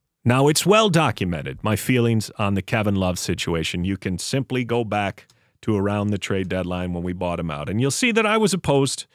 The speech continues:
to not shopping him, to even granting the buyout, even if you didn't have time to shop him. The fact that we are struggling so much on the boards makes that even more difficult. Yeah, it's easy in hindsight to do this. My bigger issue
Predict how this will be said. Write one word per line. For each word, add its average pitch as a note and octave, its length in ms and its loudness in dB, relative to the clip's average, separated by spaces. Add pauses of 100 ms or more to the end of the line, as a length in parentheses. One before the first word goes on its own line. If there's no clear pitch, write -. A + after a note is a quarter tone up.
(240)
to G2+ 100 -2
not A#2 240 2
shopping G#2+ 460 -2
him, F#2+ 240 -6 (100)
to A2 180 -4
even A#2 220 2
granting A#2+ 440 0
the G#2 40 0
buyout, G2+ 400 -2
even G#2 220 -2
if G2+ 160 -6
you G2 180 -4 (320)
didn't C3 220 2
have C3 340 0
time G2 280 -2
to F2+ 60 -4
shop F2+ 320 -2
him. G#2 200 -2 (420)
The B2+ 80 0
fact E3+ 320 0
that D#3 180 2
we C#3 140 4
are B2+ 80 4
struggling C#3 560 2
so B2 240 2
much A2+ 360 0 (100)
on G#2+ 220 0
the G#2+ 60 2
boards F2+ 480 -2 (440)
makes G#2 260 0
that G2+ 220 0
even F2 180 0
more E2 160 -2
difficult. - 580 -12
Yeah, B2+ 320 2
it's C#3+ 240 -2
easy D3 420 0
in A#2 80 0
hindsight G#2 500 -2
to E2+ 80 -14
do D#2 200 -8
this. C#2 240 -14
My E3 140 0
bigger F3 420 2
issue A#2 460 2